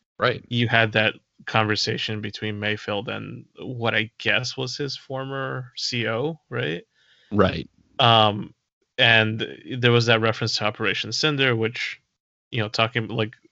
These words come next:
Speaker 2: if we look at the overall lore, it's supposed to be this plan where you wipe out certain worlds or you mess with the weather of certain planets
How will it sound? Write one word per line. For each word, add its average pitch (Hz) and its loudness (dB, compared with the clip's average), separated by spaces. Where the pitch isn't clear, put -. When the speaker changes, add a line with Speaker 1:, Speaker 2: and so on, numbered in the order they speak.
Speaker 2:
if 117 -6
we 123 6
look 120 4
at 113 0
the 113 0
overall 113 2
lore, 113 2
it's 113 0
supposed 123 -4
to 127 -8
be 123 0
this 139 -6
plan 107 -4
where 101 -6
you 110 4
wipe 110 2
out 110 -2
certain 107 0
worlds 107 2
or 117 6
you 113 2
mess 113 2
with 117 -2
the 110 0
weather 104 0
of 107 -2
certain 104 -2
planets 107 -2